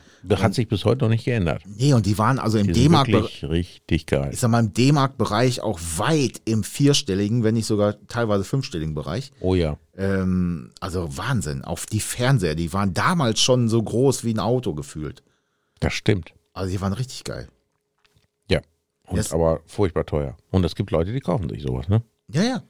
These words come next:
Speaker 2: Ja, ja.
Speaker 1: Tja, und die sparen dann drauf oder die haben's dann halt, ne? Ich kenn ja nun auch Leute, die haben auch Geld, die wissen gar nicht, wohin damit. Ja, und was wird dann gekauft? Irgend so eine Karre, ne, um mit den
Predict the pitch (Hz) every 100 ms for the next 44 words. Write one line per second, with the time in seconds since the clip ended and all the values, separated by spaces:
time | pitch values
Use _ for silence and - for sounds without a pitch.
0 | _ _ _ _ - 185 165 139 82 69
1 | 76 78 82 - 69 85 104 110 147 -
2 | 85 80 78 78 110 156 135 127 67 -
3 | 104 113 _ _ - - 92 82 85 78
4 | 95 110 107 113 92 90 92 85 92 90
5 | - 98 110 90 92 92 82 80 80 98
6 | 123 147 160 _ - - - - - -
7 | 131 101 87 85 85 82 73 69 - 113
8 | - - 104 95 90 85 - 127 143 101
9 | 110 98 87 92 90 87 82